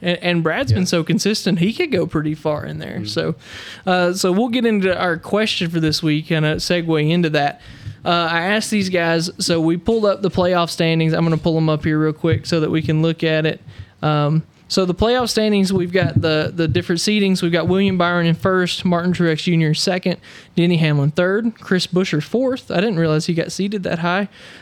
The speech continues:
Speaker 1: Uh, Kyle Busch fifth, Kyle Larson sixth, Christopher Bell seventh, Ross Chastain eighth,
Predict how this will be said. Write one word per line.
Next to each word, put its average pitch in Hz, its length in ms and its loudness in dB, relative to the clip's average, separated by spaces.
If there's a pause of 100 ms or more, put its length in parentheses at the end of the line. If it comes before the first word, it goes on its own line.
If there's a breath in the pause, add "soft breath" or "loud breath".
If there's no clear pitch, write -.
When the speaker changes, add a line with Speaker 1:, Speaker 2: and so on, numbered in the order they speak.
(120)
Speaker 1:
Uh, 160 340 2 (200)
Kyle 202 360 0
Busch 196 380 0
fifth, - 520 -4 (120)
Kyle 156 240 0
Larson 151 420 0
sixth, - 500 -6 (120)
Christopher 175 360 -2
Bell 147 260 -2
seventh, 180 540 -2 (360 loud breath)
Ross 170 280 0
Chastain 160 540 -2
eighth, 196 380 -2